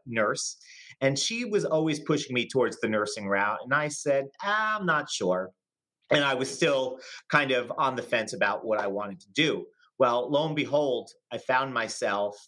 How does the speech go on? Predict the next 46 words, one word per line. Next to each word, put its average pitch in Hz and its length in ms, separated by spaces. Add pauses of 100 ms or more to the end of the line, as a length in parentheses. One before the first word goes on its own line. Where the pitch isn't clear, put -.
(180)
in 147 100
my 120 120
senior 131 320
year 104 600
of 110 160
college 110 460
with 107 180
this, - 380
you 120 180
know, 98 120
fairly 131 420
useless 117 480
biology 120 540
degree 98 480 (140)
and, 110 360
um, 104 300
needing 127 320
to 127 80
make 120 260
some, 101 500
some 104 240
decisions, 90 580
right? 98 240 (340)
You 156 100
know, 117 180
I, 127 300
I 135 120
knew 131 720 (320)
that 113 580
I 113 80
did 113 200
not 117 260
wanna 120 160
work 113 220
in 107 60
a 107 100
lab. 87 340 (440)
I 98 140
did 98 180
not 113 300
wanna, 107 560 (100)
you 117 100
know, 98 100
work 98 340
sort 107 160
of - 120